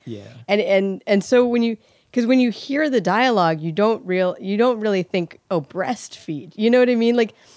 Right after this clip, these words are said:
Speaker 2: so there's a really interesting informing of the, the story that, that is, like, y-, you just take in these miniatures and they kind of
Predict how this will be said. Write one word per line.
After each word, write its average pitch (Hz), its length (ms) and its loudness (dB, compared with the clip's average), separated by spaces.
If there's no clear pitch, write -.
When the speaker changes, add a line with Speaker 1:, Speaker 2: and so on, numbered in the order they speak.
Speaker 2:
so 269 200 0
there's 262 220 0
a 247 80 2
really 269 340 0
interesting 226 580 -4
informing 202 880 -2
of 170 540 -4
the, 160 880 -8
the 175 160 -12
story 185 600 -4
that, 151 240 -6
that 165 140 -4
is, 156 220 -6
like, 143 360 -8
y-, - 220 -18
you 185 160 -6
just 208 180 -6
take 202 300 -6
in 196 160 -2
these 170 360 -6
miniatures 165 840 -8
and 170 140 -2
they 165 60 -2
kind 175 280 -8
of 151 180 -8